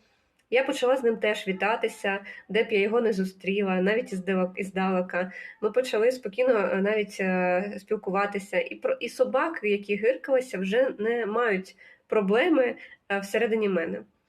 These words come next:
Але його син молодший ніколи за ці півтора роки зі мною не вітався.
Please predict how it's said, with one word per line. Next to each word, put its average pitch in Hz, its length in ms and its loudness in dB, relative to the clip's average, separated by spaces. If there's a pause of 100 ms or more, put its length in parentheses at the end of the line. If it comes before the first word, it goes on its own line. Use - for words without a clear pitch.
(360)
Але 247 420 2
його 214 520 0
син 202 440 0
молодший 226 760 0
ніколи 254 560 2
за 196 140 -2
ці 196 180 -10
півтора 190 400 -4
роки 254 240 0
зі 220 100 0
мною 226 320 2
не 214 160 0
вітався. 202 580 -6